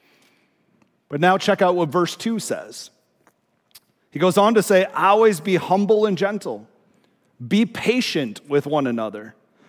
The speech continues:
making allowance for each other's faults because of your love."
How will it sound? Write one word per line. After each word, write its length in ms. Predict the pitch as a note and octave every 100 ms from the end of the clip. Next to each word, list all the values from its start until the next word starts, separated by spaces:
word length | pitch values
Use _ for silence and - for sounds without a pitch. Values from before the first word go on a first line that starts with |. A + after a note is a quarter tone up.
| _ _ -
making 420 | D#3+ G3+ G#3 F#3+
allowance 960 | D3+ C3 C#3+ E3+ E3 A#2 G#2+ - - - - _
for 180 | - E3
each 200 | F3+ F#3
other's 360 | F#3 F3 E3 -
faults 720 | - G3+ C#3+ - - - - _ _ _ _ _ A2+
because 400 | D#3+ - F3 C#3+
of 140 | B2
your 160 | C3+ C3
love." 520 | A#2 F#2+ F#2+ G#2+ -